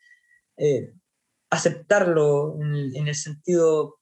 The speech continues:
práctico de la, de la aceptación. Uno lo entiende teóricamente,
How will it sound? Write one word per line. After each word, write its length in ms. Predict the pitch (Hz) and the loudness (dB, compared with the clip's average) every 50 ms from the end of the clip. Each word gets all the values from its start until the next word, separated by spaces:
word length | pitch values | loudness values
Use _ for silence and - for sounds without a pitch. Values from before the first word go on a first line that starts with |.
| _ | _
práctico 600 | - 196 220 247 233 233 - - 240 233 247 254 | 0 2 2 2 0 -4 -6 -6 -2 2 2 4
de 100 | 247 240 | 4 4
la, 240 | 240 240 233 233 226 | 0 0 -2 -2 -2
de 120 | 202 214 214 | -2 0 -2
la 80 | 220 | -2
aceptación. 760 | 214 - 220 226 - - - 226 226 - 269 240 170 131 143 156 - | -2 -4 -8 -8 -8 -4 -4 -4 -2 0 0 0 0 -2 -4 -6 -6
Uno 180 | 160 175 180 180 | -4 -2 0 0
lo 60 | 170 | 0
entiende 520 | 160 156 151 - 170 170 175 190 196 196 | 0 -2 -4 -2 0 0 0 2 2 2
teóricamente, 880 | 190 196 196 202 208 208 202 208 214 233 226 196 190 - - 120 123 120 | 2 4 2 4 2 0 0 -2 -2 -2 -2 -2 -4 -4 -6 -6 -6 -6